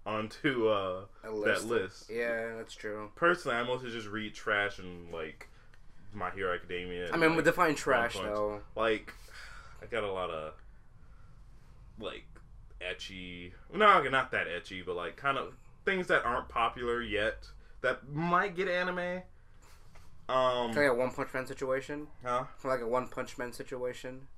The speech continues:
Speaker 2: Kinda
Speaker 1: Yeah.
Speaker 2: like that?
Speaker 1: Well, no, no, 'cause One Punch Man has an anime. It's a, one, the anime was the reason why I started reading the manga.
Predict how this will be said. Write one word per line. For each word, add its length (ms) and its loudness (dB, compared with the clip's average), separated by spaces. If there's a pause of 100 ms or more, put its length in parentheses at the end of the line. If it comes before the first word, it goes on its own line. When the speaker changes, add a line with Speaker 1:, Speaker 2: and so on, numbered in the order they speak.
Speaker 2:
Kinda 160 6
Speaker 1:
Yeah. 80 6
Speaker 2:
like 120 -4
that? 160 0
Speaker 1:
Well, 280 4
no, 320 8
no, 220 4
'cause 180 -4 (120)
One 240 -4
Punch 260 -2
Man 140 -4
has 200 -4
an 60 -8
anime. 200 -8
It's 240 -8
a, 100 -12 (540)
one, 180 2 (140)
the 220 6
anime 400 4
was 200 -6
the 120 -6
reason 280 -4
why 120 4
I 40 2
started 260 -2
reading 220 -8
the 60 -10
manga. 420 -4